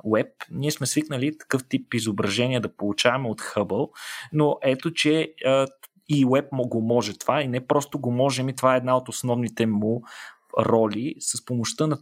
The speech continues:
тези снимки с висока експозиция, в която продължава в продължение на часове, понякога и дни, а, х-, а, у-, Джеймс Уеб ще може да се взира в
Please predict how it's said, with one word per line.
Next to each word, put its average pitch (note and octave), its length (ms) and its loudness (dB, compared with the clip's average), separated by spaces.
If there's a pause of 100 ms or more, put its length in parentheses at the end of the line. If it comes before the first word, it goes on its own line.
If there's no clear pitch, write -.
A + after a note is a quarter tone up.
(100)
тези C3+ 560 0 (220)
снимки C3 760 0 (300)
с - 200 -2 (320)
висока A#2+ 760 0
експозиция, G#2+ 880 -4
в - 200 -20
която A2 440 -2
продължава G#2 640 0
в - 80 -16
продължение G#2+ 440 -2
на G#2+ 120 -2
часове, - 420 -2
понякога G#2 500 -2
и F#2+ 100 -2
дни, G#2+ 360 -2 (500)
а, B2 460 2
х-, - 320 -12
а, A#2 220 2
у-, G#2+ 320 -2 (160)
Джеймс C#3+ 340 0
Уеб E3 160 2 (140)
ще - 240 -6
може C#3+ 300 2
да C3 140 -4
се A2+ 200 -2
взира C#3 640 0 (120)
в D3 120 0